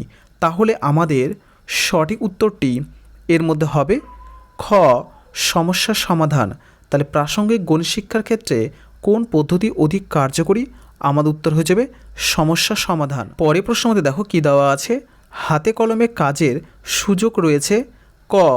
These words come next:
সমস্যা সমাধান পদ্ধতিতে। খ, প্রজেক্ট পদ্ধতিতে। গ, বক্তৃতা পদ্ধতিতে। নাকি ঘ, সবকটি। তাহলে আমাদের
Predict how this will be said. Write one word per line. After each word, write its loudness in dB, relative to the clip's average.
সমস্যা -2
সমাধান 0
পদ্ধতিতে। 2
খ, -14
প্রজেক্ট 0
পদ্ধতিতে। 2
গ, 4
বক্তৃতা 0
পদ্ধতিতে। 0
নাকি 0
ঘ, -6
সবকটি। -2
তাহলে 2
আমাদের 2